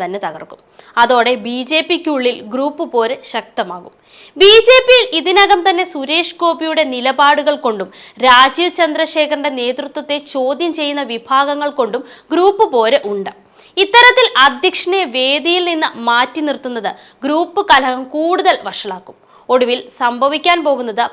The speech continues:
പാർട്ടിയുടെ പൊതു ഇമേജ് തകർന്നു പോകും എന്നതാണ്. കേരളത്തിലെ വോട്ടർമാർ ഏറെ ശ്രദ്ധിക്കുന്ന ഒരു കാര്യം പാർട്ടിക്ക്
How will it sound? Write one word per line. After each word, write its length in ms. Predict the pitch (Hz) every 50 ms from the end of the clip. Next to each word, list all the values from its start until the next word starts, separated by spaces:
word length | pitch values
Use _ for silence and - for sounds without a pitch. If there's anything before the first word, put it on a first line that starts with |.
| - _ _ -
പാർട്ടിയുടെ 600 | 269 262 269 285 311 294 - 359 349 359 349 320 - - _ -
പൊതു 220 | 269 277 262 330 - - 269
ഇമേജ് 400 | 262 262 262 262 262 240 247 254 - - - - _ _ -
തകർന്നു 420 | 254 240 233 - 294 302 302 311 311 226
പോകും 320 | 240 220 214 214 247 302 302 - 196
എന്നതാണ്. 380 | 190 185 180 170 - 175 175 - _ _ _ _ _ _ _ _ _ _ _ _ -
കേരളത്തിലെ 560 | - 392 415 440 466 440 508 494 494 494 494 494 440
വോട്ടർമാർ 540 | 370 339 330 330 330 339 359 339 339 349 339 339 - 262 262 269
ഏറെ 260 | 277 294 320 339 370 359 -
ശ്രദ്ധിക്കുന്ന 420 | 311 294 240 254 247 277 269 262 247
ഒരു 100 | 233 247 240
കാര്യം 340 | 233 220 190 196 190 202 240 262 - -
പാർട്ടിക്ക് 500 | 277 262 269 285 294 285 359 330 - 339